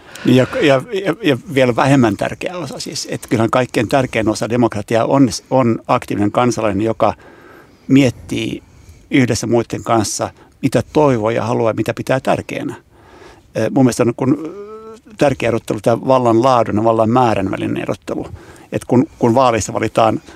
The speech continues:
kansanedustajat tai valitaan kunnanvaltuusto, niin silloin valitaan ihmiset, jotka saa käyttää sitä valtaa, mikä on määritelty tietynlaiseksi. Et meillä on vaikka, s-, ö,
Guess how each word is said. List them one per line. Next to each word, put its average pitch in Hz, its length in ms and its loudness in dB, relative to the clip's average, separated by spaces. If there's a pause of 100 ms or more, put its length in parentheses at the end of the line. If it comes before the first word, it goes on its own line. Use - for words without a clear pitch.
kansanedustajat 117 840 0
tai 113 160 2
valitaan 113 580 0
kunnanvaltuusto, 120 1300 0 (640)
niin 120 80 0
silloin 139 420 2 (260)
valitaan 135 340 2
ihmiset, 135 340 0
jotka - 200 0 (320)
saa 135 280 0
käyttää 139 480 -2
sitä 120 180 -4
valtaa, 139 340 2
mikä 107 220 0
on 117 60 2
määritelty 123 520 0
tietynlaiseksi. 117 960 -2 (120)
Et 113 140 -6
meillä 117 220 2
on 113 80 4
vaikka, 113 340 0 (840)
s-, - 240 -10
ö, 110 220 2